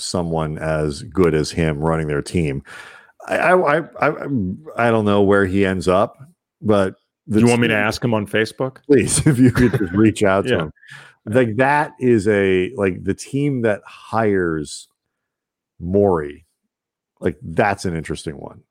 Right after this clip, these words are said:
Speaker 1: So,
Speaker 2: Yeah.
Speaker 1: um,
Speaker 2: Yeah, that will be interesting.
Speaker 1: Yeah, we'll see how that goes. Um, all right, so one last thing before we go. It is the thirtieth anniversary of Dances with Wolves.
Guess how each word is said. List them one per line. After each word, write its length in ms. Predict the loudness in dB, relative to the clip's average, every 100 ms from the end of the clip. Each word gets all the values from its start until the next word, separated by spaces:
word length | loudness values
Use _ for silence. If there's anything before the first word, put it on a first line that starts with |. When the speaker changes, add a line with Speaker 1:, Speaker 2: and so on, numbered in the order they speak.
| _
Speaker 1:
So, 640 | -6 0 2 2 2 -2 -4
Speaker 2:
Yeah. 60 | -4
Speaker 1:
um, 480 | -2 -4 -6 -10 -12
Speaker 2:
Yeah, 380 | -4 -4 -4 -6 -12
that 120 | -12
will 200 | -8 -6
be 160 | -4 -4
interesting. 460 | -6 -10 -12 -6 -2
Speaker 1:
Yeah, 120 | -2 -6
we'll 100 | -12
see 160 | -2 0
how 100 | 0
that 240 | -2 -2
goes. 420 | -4 -4 -8 -14 _
Um, 640 | -4 0 0 0 -2 -6 _ _ _ -8
all 180 | 2 4
right, 200 | 4 0 -14 _
so 760 | -8 0 4 4 4 4 2 -4 _ _ _ _ _ _
one 320 | 0 2 2 2
last 320 | 0 0 -2
thing 180 | -6 -4
before 280 | -6 -4
we 100 | -4
go. 400 | -2 -4 -6 -10 _ _ 0
It 140 | 2
is 120 | 2
the 120 | 2 -2
thirtieth 480 | 2 2 4 2
anniversary 560 | 2 0 2 0 0 -2
of 120 | -2
Dances 480 | -2 -2 -2 -2 -2
with 140 | -2
Wolves. 600 | 0 2 4 2 0 -16